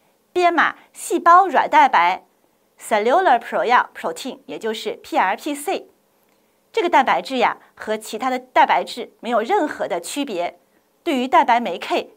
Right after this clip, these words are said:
敏感，没有传染性，也没有致病性。而致病性的软蛋白 P R P S C，也就是羊瘙痒病软蛋白，它和 P R P C在一级结构上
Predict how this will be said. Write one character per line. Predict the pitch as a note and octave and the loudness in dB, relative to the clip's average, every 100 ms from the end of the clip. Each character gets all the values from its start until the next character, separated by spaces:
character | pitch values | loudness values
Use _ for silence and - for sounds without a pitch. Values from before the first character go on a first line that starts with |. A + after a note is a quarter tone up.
| - | -16
敏 | F#3 F#3 | -10 -4
感， | D4 A3+ - _ _ _ _ _ _ - | -2 -2 -4 _ _ _ _ _ _ -6
没 | A#3 | 0
有 | C#4 | 0
传 | A#3+ - | 0 -2
染 | B3+ F#3+ | -2 -2
性， | - C#4 - _ _ | -4 -6 -6 _ _
也 | F#3 F#3 C#3+ | -8 -8 -6
没 | A#3 | -2
有 | A3+ - _ - | -2 -4 _ -10
致 | G#4 | -6
病 | E4+ A3+ | -4 -6
性。 | - G#3 - _ _ _ _ _ _ _ _ | -8 -14 -16 _ _ _ _ _ _ _ _
而 | - G3 A#3 - _ - | 0 2 0 -6 _ -4
致 | B4+ G#4+ | 0 2
病 | G#4+ F#4+ | 2 -2
性 | - E4+ | -4 -2
的 | A#3 F#3+ - _ | 2 2 0 _
软 | G3+ G#3 B2 | -2 0 2
蛋 | D4 C4+ | 2 2
白 | G#3 F3+ C4+ _ _ | 2 -2 -4 _ _
P | - E4+ | -2 2
R | G#3 G#3+ | 2 0
P | - C4+ - _ - | -4 -8 -8 _ -8
S | E3 F3 D#4+ | -6 -6 -8
C， | D#4 D#4 - _ _ _ _ | -4 -4 -4 _ _ _ _
也 | G#3 G3 | -8 -4
就 | C#4+ | -4
是 | C#4 A3+ - - _ | -4 -6 -8 -12 _
羊 | F#3+ F#3 G3+ | -4 -2 -2
瘙 | C4 F#4 G4 | -2 -2 0
痒 | F4 E3+ | -2 -4
病 | F4+ C#4+ | -4 -2
软 | G#3 C3 | -2 0
蛋 | A#3 G3+ | 0 0
白， | F3 F#3 - _ _ _ _ _ - | -2 -2 -6 _ _ _ _ _ -4
它 | F#4+ F#4+ | -2 0
和 | A3+ | -4
P | A3 D#4+ | -2 -2
R | C#4+ | -2
P | C#4+ C#4+ | -2 -8
C | - C#4 - _ _ _ | -4 -6 -6 _ _ _
在 | G3+ | -4
一 | F#3 F4+ | 0 0
级 | A#3+ A#3+ | 0 -6
结 | G3 | -4
构 | E3+ D#4+ | 0 0
上 | B3+ G3 - | 0 -2 -4